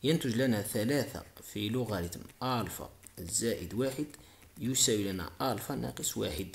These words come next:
نقلت الناقص ألفا أصبحت ألفا، والواحد أصبح ناقص واحد. ثم هذا بما أنه في، فله الحق أن يأتي إلى هنا ويحذف من هذا المكان.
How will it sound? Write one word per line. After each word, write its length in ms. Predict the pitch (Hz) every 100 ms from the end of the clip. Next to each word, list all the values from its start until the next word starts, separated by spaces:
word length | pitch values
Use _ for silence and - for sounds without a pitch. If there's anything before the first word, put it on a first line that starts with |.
| -
نقلت 500 | 185 - 147 131 - -
الناقص 380 | 202 113 - -
ألفا 260 | 107 - 69
أصبحت 400 | - - - -
ألفا، 320 | 151 156 -
والواحد 520 | 113 107 110 139 151
أصبح 280 | 120 147 135
ناقص 300 | 165 127 -
واحد. 340 | 87 87 - - - - - - - - -
ثم 240 | 190 170
هذا 760 | 123 123 165 165 151 107 101 - - -
بما 300 | 117 170 -
أنه 280 | 127 110 104
في، 220 | 104 175 -
فله 360 | - 101 110 101
الحق 460 | 87 - - -
أن 100 | 95
يأتي 440 | 98 123 - - 90
إلى 240 | 107 107
هنا 280 | 139 170 175 - - - - -
ويحذف 680 | 110 127 139 - 135 147 -
من 200 | 87 -
هذا 340 | 110 117 117
المكان. 540 | 135 80 82 98 95